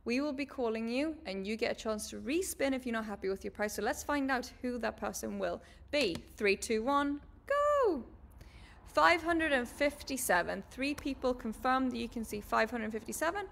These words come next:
on the screen, please, 'cause now it is back. And you can see it.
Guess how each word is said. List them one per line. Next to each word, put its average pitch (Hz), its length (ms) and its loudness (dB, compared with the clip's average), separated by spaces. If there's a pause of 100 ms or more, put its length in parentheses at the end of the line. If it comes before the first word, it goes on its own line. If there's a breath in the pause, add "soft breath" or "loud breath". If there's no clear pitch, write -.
(460 loud breath)
on 214 200 2
the 214 80 -2
screen, 311 540 -2
please, 226 540 -2
'cause - 240 -4
now 262 580 0 (560)
it 180 140 -2
is 190 100 -2
back. - 420 -6 (360 loud breath)
And 196 180 2
you 240 100 4
can 285 200 2
see 359 280 4
it. - 380 4